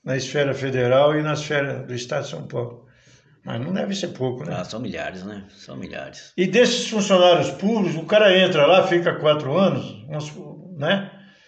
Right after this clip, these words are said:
Speaker 1: E eles vão continuar lá, porque eles vão levar trinta, trinta e cinco anos pra aposentar,
Speaker 2: Sim.
Speaker 1: com sessenta e cinco anos, né?
Speaker 2: Sim.
Speaker 1: Então, entra prefeito, entra governador, entra presidente, entra vereador, deputados, senadores, e pres-, né?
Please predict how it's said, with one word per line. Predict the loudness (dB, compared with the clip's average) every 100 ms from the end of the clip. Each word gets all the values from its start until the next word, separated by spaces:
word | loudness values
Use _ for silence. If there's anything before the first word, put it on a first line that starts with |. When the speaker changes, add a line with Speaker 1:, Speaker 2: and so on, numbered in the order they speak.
| _
Speaker 1:
E | 0
eles | 4 6
vão | 6 4
continuar | 0 -2 4 4
lá, | 6 6
porque | 4 2
eles | 2
vão | 4 4
levar | 4 6 6 4
trinta, | 2 2 0 -4
trinta | -6 -8
e |
cinco | -6 -6 -4
anos | -4 -2
pra | -4
aposentar, | -4 -6 -6 -4 -2 -2
Speaker 2:
Sim. | -2
Speaker 1:
com | -6
sessenta | -6 -6 -6 -6
e |
cinco | -8 -8 -4 -2
anos, | -2 -4
né? | -10 -12 -18 _ -16
Speaker 2:
Sim. | -10 -10 -12 -20 _ _ _ -12
Speaker 1:
Então, | -4 0 2 0 -2 -6 -8 -10 -2
entra | 2 2 2
prefeito, | 0 -6 0 2 2 0
entra | -2 -2
governador, | -2 -2 -2 -2 -2 -2 0
entra | 0 -2
presidente, | -4 -4 -8 -6 -4 -2 -2
entra | -4 -4 -4
vereador, | -4 -4 -6 -6 -4 -2
deputados, | -4 -6 -8 0 2 2 0
senadores, | -4 -2 -2 -4 -6 -6
e | -8
pres-, | -12 -12 -8
né? | -6 -6 -10